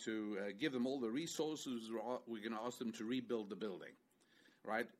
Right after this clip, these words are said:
I mean, all you have to think of is World Trade Center, right? Nine eleven, uh, two thousand and one. Uh,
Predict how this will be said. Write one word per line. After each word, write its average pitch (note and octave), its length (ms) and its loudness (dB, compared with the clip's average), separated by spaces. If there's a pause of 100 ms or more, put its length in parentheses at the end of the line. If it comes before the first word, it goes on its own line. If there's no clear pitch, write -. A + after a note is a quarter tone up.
(240)
I B2+ 40 0
mean, B2 120 2
all C3 140 2
you A#2+ 80 6
have G#2+ 140 0
to A2+ 80 -8
think A#2 280 -2
of G2 100 -2
is G2 160 -4
World A2 360 -2
Trade G#2 300 -2
Center, E2+ 480 -4
right? G#2 200 -2 (420)
Nine G#2 300 -4
eleven, G#2 540 -2 (520)
uh, D#2+ 140 -14
two A#2+ 160 -2
thousand F#2+ 420 -4
and F#2+ 120 -6
one. B2 280 2 (540)
Uh, G2 320 -4